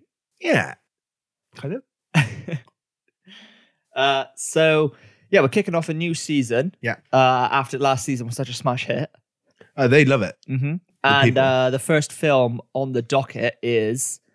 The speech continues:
Speaker 1: Hacksaw Ridge.
Speaker 2: Hacksaw Ridge, directed by Mel Gibson, tells the story of Desmond Doss, the first conscientious object-, ah.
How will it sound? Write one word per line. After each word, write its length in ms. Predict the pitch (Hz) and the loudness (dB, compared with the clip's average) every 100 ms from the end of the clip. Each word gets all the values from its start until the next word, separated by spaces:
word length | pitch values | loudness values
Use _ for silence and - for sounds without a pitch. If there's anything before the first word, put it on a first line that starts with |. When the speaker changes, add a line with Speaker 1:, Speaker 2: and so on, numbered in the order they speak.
| _ _ _ | _ _ _
Speaker 1:
Hacksaw 300 | - - 107 101 | -16 -8 -4 -2
Ridge. 340 | 113 101 - | -4 -6 -4
Speaker 2:
Hacksaw 340 | 135 156 - 156 | 0 0 0 2
Ridge, 480 | 151 120 104 - - | 4 4 2 -4 -4
directed 260 | 139 139 - | -2 -2 -2
by 100 | 127 | -2
Mel 200 | 135 127 | 2 2
Gibson, 480 | 120 135 - 151 143 | 2 0 0 0 0
tells 220 | 156 135 | 0 -2
the 60 | 117 | -4
story 560 | - 156 151 147 147 - | -2 2 2 4 2 2
of 280 | 127 123 117 | 2 0 0
Desmond 480 | 147 143 147 139 | 0 0 -2 -4
Doss, 320 | 117 123 104 - | 0 2 0 -6
the 160 | 120 | -10
first 500 | 110 - 143 135 - | -12 -2 2 2 -2
conscientious 640 | - 135 98 139 135 131 - - | -6 -8 -6 -6 -8 -10 -16 -18
object-, 360 | - 127 - 127 | -4 -2 -2 -4
ah. 160 | 110 | -6